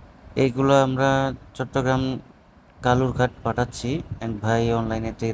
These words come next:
দেখে আমাকে অর্ডার করছে, তো ভাই এই ক্লামগুলো পছন্দ করছে, সেজন্য আমরা এই ক্লামগুলো পাঠাচ্ছি। তো এখানে আরও আমাদের অনেক ধরনের ক্লাম আছে। আর এখানে দেখুন যে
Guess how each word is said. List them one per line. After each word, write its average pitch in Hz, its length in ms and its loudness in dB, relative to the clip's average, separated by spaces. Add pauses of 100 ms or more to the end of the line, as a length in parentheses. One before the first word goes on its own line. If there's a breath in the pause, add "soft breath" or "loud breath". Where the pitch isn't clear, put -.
দেখে 110 220 -2 (120)
আমাকে 107 320 -2 (180)
অর্ডার 104 320 -2
করছে, 98 300 -6 (1400)
তো 107 100 0 (340)
ভাই 110 180 0 (120)
এই 117 80 0 (180)
ক্লামগুলো 113 420 0 (100)
পছন্দ 113 260 -2 (140)
করছে, 110 320 -2 (380)
সেজন্য 107 440 -2
আমরা 107 180 0
এই 104 80 -4
ক্লামগুলো 104 440 0
পাঠাচ্ছি। 104 400 -4 (880)
তো - 60 -8 (140)
এখানে 135 340 0 (240)
আরও 120 140 0 (100)
আমাদের 120 280 0 (120)
অনেক 120 180 0 (100)
ধরনের 117 300 -2 (100)
ক্লাম 107 220 0 (100)
আছে। 107 200 -6 (1300)
আর 113 160 0 (140)
এখানে 123 240 0 (120)
দেখুন 120 260 -2 (1160)
যে 113 140 0